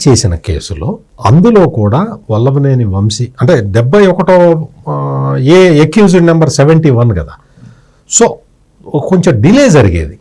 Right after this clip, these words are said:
అతని మీద ప్రాసిక్యూషన్, నేర నిరూపణ చేయటానికి కొంత టైం పట్టేది. ఇప్పుడు వల్లభనేని వంశీ ఆ దళిత యువకుడిని కిడ్నాప్ చేయటంతో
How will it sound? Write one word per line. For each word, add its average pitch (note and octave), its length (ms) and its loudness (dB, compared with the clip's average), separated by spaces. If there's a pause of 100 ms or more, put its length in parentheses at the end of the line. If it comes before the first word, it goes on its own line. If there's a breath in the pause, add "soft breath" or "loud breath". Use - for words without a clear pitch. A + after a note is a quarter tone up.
(140)
అతని D3 240 0
మీద D#3 180 2
ప్రాసిక్యూషన్, C3+ 1080 0
నేర B2 480 2 (300 soft breath)
నిరూపణ B2 500 2 (100)
చేయటానికి G#2 460 -2
కొంత F3+ 260 -2
టైం B2 380 0
పట్టేది. G#2+ 580 -4 (420 soft breath)
ఇప్పుడు D#3+ 320 0
వల్లభనేని D#3 720 4
వంశీ C#3+ 360 0
ఆ D3+ 60 4
దళిత D3+ 360 2
యువకుడిని C#3+ 400 2
కిడ్నాప్ A#2+ 420 -2
చేయటంతో F2 440 -4